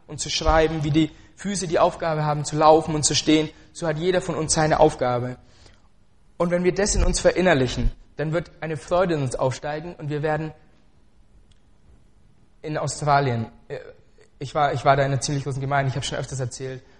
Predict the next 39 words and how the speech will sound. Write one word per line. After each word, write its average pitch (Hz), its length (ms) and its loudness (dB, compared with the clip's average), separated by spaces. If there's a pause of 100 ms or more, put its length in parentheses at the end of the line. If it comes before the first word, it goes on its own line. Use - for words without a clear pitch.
(220)
und 151 360 -4 (680)
ich 147 200 -10
weiß, 160 480 -2
dass 139 200 -10
wir 139 60 -6
da 131 100 -4
hinkommen 127 480 -8
können. 110 360 -18 (920)
Es - 180 -8
geht 190 140 -4
nicht 175 140 -8
mehr, 160 180 0
wenn 170 160 -2
ich, 170 120 -8
wenn 170 80 -4
ich 170 100 -6
um, 160 160 -6
wenn 170 120 -6
ich, - 180 -14 (300)
wenn 156 100 -6
ich 151 80 -8
jetzt 151 140 -10
von 151 100 -12
Größe 160 380 -6
rede, 165 220 -4
dann 151 100 -8
geht's 156 180 -6
nicht 143 160 -8
drum, 151 240 -8 (200)
dann 147 80 -10
geht's 147 180 -6
nicht 147 120 -10
um, 139 180 -6
um 139 160 -12
Quantität. 135 760 -8 (400)
Größe 180 340 -2
beginnt 143 240 -2
im 131 120 -2
Herzen. 123 520 -4